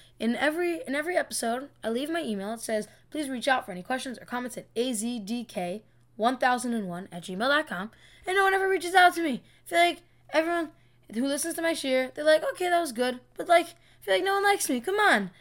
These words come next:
reach out. If you have any questions, if you have any comments, if you have any suggestions, if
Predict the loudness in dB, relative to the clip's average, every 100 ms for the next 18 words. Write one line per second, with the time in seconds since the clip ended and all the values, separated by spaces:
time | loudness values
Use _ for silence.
0 | _ -2 0 6 6 6 4 -4 -2 -2
1 | -2 -2 -2 -2 -10 -10 -10 -10 -6 -4
2 | -2 -4 -10 -10 -8 -8 -2 -2 0 -4
3 | -4